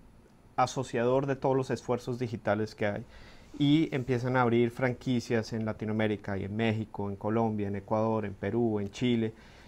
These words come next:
y ellos son los encargados de recopilar toda esa información que no recopilan lo, eh, los estudios de medios tradicionales.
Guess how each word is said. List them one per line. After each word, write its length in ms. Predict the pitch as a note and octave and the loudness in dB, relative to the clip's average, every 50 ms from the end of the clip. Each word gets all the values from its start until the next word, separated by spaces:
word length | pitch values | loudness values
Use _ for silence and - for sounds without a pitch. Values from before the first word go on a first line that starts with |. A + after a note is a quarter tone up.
| - - - - - | -20 -20 -10 0 6
y 80 | D3+ | 8
ellos 180 | E3 F3 F3 E3 | 8 8 6 4
son 160 | - F3+ E3+ | 2 0 0
los 140 | E3 D#3+ - | 0 0 -2
encargados 480 | E3 D3 - B2 A#2+ A#2+ A#2+ B2 B2 | -2 0 0 2 4 6 4 6 6
de 80 | C3+ C3+ | 4 2
recopilar 480 | C3+ C3+ - B2+ A#2 A#2 A2 A2 A2 A2 | 2 0 -4 -4 -2 2 2 2 2 2
toda 180 | - B2 B2 | 2 0 0
esa 140 | B2 - C#3 | 0 0 -4
información 640 | C3 - C3+ B2 B2+ A#2 G#2+ - - B2+ A#2+ B2 C3 | -4 -2 -4 -2 -2 -2 -4 -4 -2 -2 -2 -2 -2
que 160 | B2+ - C3+ | -2 -2 0
no 240 | B2+ B2+ C3 C3 C3+ | 0 2 2 4 4
recopilan 600 | C#3+ D3 C#3+ C3+ B2 - B2+ A#2 A#2+ A#2+ B2+ C3 | 2 0 -2 -4 -4 -2 0 0 0 0 0 0
lo, 140 | B2+ A#2+ - - | -2 -4 -4 -6
eh, 220 | - G#2+ G#2 G2 F#2 | -8 -6 -6 -6 -6
los 220 | G2+ A2 A2+ - | -6 -6 -4 -4
estudios 480 | B2 A2 - - - C#3+ C#3 C#3 C3+ A#2+ | -6 -6 -6 -2 0 2 2 2 2 0
de 80 | B2 A#2+ | 0 0
medios 300 | A#2 A#2 A#2 A#2 A#2 - | 2 2 2 0 -2 -4
tradicionales. 720 | - A2 A2+ A2 - - G#2+ G#2 G2 - A#2+ - - | -6 -4 -4 -6 -6 -8 -8 -8 -8 -10 -12 -16 -20